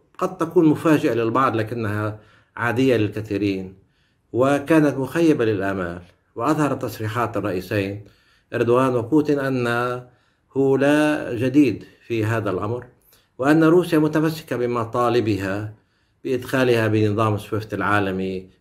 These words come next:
بالنسبة لصادرات الحبوب على الأقل، وبتأمين سفنها الح-، التي، آه، ترسو في الموانئ الأوروبية وما إلى ذلك.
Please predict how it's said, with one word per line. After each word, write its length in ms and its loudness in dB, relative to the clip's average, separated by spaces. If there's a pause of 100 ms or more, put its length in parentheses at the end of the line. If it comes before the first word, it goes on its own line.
بالنسبة 300 -4
لصادرات 580 -2
الحبوب 460 0
على 420 -4 (300)
الأقل، 640 -2 (360)
وبتأمين 1400 2
سفنها 1080 -4
الح-، 300 -12
التي، 760 -2 (340)
آه، 380 -2
ترسو 460 0
في 160 -2
الموانئ 580 0
الأوروبية 720 -2
وما 320 0
إلى 140 -2
ذلك. 640 -2